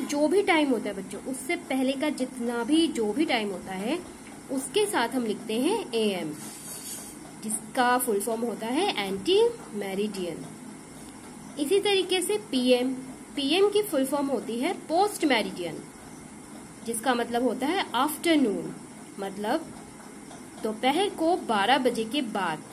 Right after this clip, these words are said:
ट्वेल्व o'clock noon के बाद का जो भी time होता है, यहाँ पे देखिए जो भी ये वन, टू, थ्री, फ़ोर, फ़ाइव, ये जो भी time होता है midnight twelve o'clock तक,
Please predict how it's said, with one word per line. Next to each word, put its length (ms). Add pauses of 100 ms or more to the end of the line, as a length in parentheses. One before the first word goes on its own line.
(380)
ट्वेल्व 340
o'clock 460
noon 380
के 160 (120)
बाद 380
का 80 (100)
जो 220
भी 200
time 320
होता 300
है, 180
यहाँ 280
पे 80
देखिए 420
जो 200
भी 120
ये 80
वन, 360 (100)
टू, 80 (240)
थ्री, 180
फ़ोर, 340
फ़ाइव, 320 (600)
ये 80
जो 200
भी 140
time 280
होता 220
है 120
midnight 440
twelve 280
o'clock 420
तक, 180